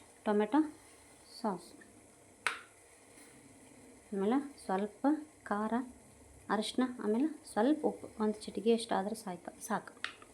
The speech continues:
ಈ ಥರ ಚುಮ್ಮರಿ ಗಿರ್ಮಿಟ್ ಮಾಡ್ಕೋಬೇಕು ಅಂತಂದ್ರೆ ಎಣ್ಣೆ ಕಾಸ್ಕೋಬೇಕು, ಸಾಸ್ವೆ ಹಾಕ್ಕೋಬೇಕು, ಉಳ್ಳಾಗಡ್ಡಿ ಫ್ರೈ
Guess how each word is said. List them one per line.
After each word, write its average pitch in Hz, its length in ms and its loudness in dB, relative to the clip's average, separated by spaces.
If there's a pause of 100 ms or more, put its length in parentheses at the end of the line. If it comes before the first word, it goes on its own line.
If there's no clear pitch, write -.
(2250)
ಈ 247 200 12
ಥರ 226 100 10 (140)
ಚುಮ್ಮರಿ 214 380 10 (200)
ಗಿರ್ಮಿಟ್ 208 380 8
ಮಾಡ್ಕೋಬೇಕು 196 580 4
ಅಂತಂದ್ರೆ 190 420 6 (440)
ಎಣ್ಣೆ 196 260 12
ಕಾಸ್ಕೋಬೇಕು, 196 600 4 (160)
ಸಾಸ್ವೆ 180 400 4
ಹಾಕ್ಕೋಬೇಕು, 190 640 8 (600)
ಉಳ್ಳಾಗಡ್ಡಿ 180 460 8
ಫ್ರೈ 190 140 10